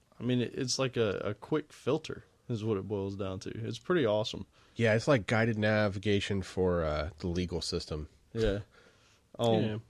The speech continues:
Speaker 3: We didn't really answer the question, though. So, uh, you know, if,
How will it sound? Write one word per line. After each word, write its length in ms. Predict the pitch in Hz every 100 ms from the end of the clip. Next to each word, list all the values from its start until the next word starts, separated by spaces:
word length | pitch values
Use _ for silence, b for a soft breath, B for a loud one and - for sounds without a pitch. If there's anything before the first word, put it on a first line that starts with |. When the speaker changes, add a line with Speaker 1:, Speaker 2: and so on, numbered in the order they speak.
| b b b
Speaker 3:
We 80 | 151
didn't 120 | 220
really 200 | 233 190
answer 180 | 160 151
the 80 | 117
question, 400 | - 143 - 107
though. 140 | 104
So, 300 | 104 - 110 b b b b -
uh, 200 | 139 147 120
you 120 | 156
know, 80 | 156 123
if, 200 | 151